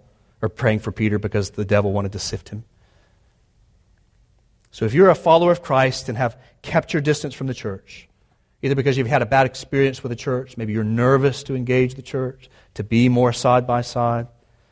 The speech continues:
or because you just didn't think the church was that important,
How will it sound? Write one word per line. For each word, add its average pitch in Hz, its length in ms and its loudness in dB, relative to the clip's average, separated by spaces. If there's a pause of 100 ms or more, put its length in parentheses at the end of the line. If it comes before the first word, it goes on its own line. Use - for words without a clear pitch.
(220)
or 147 180 4
because 175 320 2
you 175 80 0
just 175 200 -2
didn't 170 180 0
think 165 160 -4
the 160 80 -4
church 160 260 -4
was 143 80 -4
that 139 140 2
important, 120 640 -4